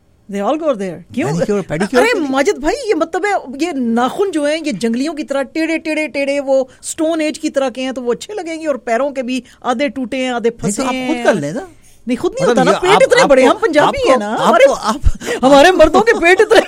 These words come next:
Speaker 1: बड़े <laughs> कि वो झुक के कर नहीं सकते ना भाई।
Speaker 2: तो आप, आप वहाँ जाना पड़ेगा आपको
Speaker 1: हाँ,
Speaker 2: भाई।
Speaker 1: जाना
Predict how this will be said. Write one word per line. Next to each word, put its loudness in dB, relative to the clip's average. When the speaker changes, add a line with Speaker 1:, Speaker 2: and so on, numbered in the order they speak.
Speaker 1:
बड़े 0
<laughs> -6
कि 2
वो 6
झुक 6
के 4
कर 4
नहीं -4
सकते -2
ना -2
भाई। -2
Speaker 2:
तो -2
आप, -4
आप -2
वहाँ 0
जाना 0
पड़ेगा -2
आपको 2
Speaker 1:
हाँ, 6
Speaker 2:
भाई। 4
Speaker 1:
जाना 4